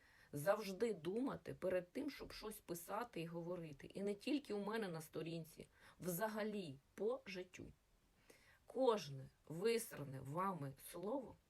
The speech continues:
буде використано проти вас. Запам'ятайте це.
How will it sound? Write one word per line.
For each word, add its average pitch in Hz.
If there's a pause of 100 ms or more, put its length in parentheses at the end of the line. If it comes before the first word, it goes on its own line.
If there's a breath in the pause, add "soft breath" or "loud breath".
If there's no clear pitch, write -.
буде 165
використано 143 (100)
проти 165 (200)
вас. 139 (380)
Запам'ятайте 143
це. 135